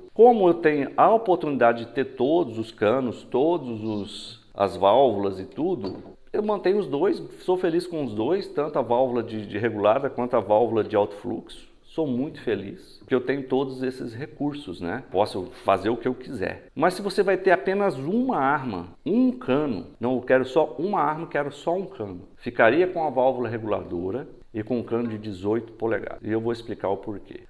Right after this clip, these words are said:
Porque eu tenho força, tenho estabilidade nos tiros, né? Tenho recurso de atirar, fazer tiros bem fracos, tiros muito fortes, e até noventa e cinco joules, com um chumbo de trinta e três grains.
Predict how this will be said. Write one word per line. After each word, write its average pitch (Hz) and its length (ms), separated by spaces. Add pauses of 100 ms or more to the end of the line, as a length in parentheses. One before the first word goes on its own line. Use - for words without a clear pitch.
(120)
Porque 151 240
eu 123 180
tenho 123 200
força, 180 560 (160)
tenho 127 140
estabilidade 120 720
nos 143 180
tiros, 131 720
né? 107 300 (100)
Tenho 120 180
recurso 120 440
de 107 80
atirar, 107 340
fazer 104 280
tiros 104 300
bem 117 280
fracos, - 560
tiros 113 320
muito 107 380
fortes, 113 440
e 107 80
até 101 220
noventa 101 460
e 90 40
cinco 95 320
joules, 104 440
com 101 160
um 98 120
chumbo 104 320
de 98 140
trinta 143 420
e 127 60
três 90 320
grains. 90 540